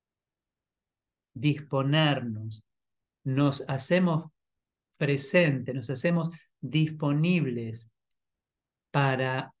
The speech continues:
unirnos en la presencia del amor que somos.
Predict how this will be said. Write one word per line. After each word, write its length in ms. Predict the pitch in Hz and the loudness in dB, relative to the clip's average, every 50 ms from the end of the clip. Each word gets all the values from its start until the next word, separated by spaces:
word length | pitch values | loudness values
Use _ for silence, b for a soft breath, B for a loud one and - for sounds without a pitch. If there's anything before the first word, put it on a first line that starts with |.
| _ _ - | _ _ -4
unirnos 840 | - 143 135 131 127 139 156 180 185 175 175 180 185 185 175 185 - | -2 -2 0 0 0 2 2 2 2 2 2 2 2 0 -2 -2 -4
en 220 | - 139 131 131 127 | -6 -4 -4 -4 -2
la 180 | 131 147 156 | -2 -2 -2
presencia 1000 | - 165 156 151 - - 135 120 120 117 113 110 - 127 120 120 120 120 123 - _ _ _ _ - | -2 -4 -6 -6 -6 -6 -8 -6 -6 -8 -8 -8 -8 -8 -8 -8 -10 -12 -16 -20 _ _ _ _ -4
del 260 | 120 135 135 127 127 | 0 0 0 0 0
amor 640 | 131 127 127 127 135 156 170 151 135 - - - - _ _ _ _ _ | -4 -6 -4 -2 0 0 2 0 0 -2 -4 -10 -14 _ _ _ _ _
que 340 | _ - 131 127 127 127 127 | _ -10 -8 -6 -8 -8 -10
somos. 720 | 127 - - 135 123 120 117 117 117 113 113 110 - _ | -12 -10 -8 -8 -8 -8 -8 -12 -12 -14 -16 -20 -20 _